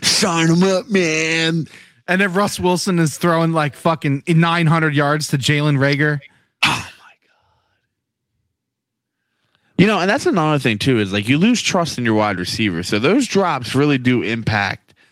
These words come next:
Speaker 1: Because you know what? It's like a fucking vortex, man. Jalen Hurts sucks.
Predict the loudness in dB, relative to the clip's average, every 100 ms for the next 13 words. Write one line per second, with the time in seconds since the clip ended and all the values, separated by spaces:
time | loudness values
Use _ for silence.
0 | _ _ _ 0 2 2 2 2 2 0
1 | 0 0 -2 -2 0 0 2 0 0 -4
2 | -8 -8 -6 -4 -4 -8 -18 -20 _ _
3 | -2 2 2 2 0 -2 -4 -4 -4 -8
4 | -10 -12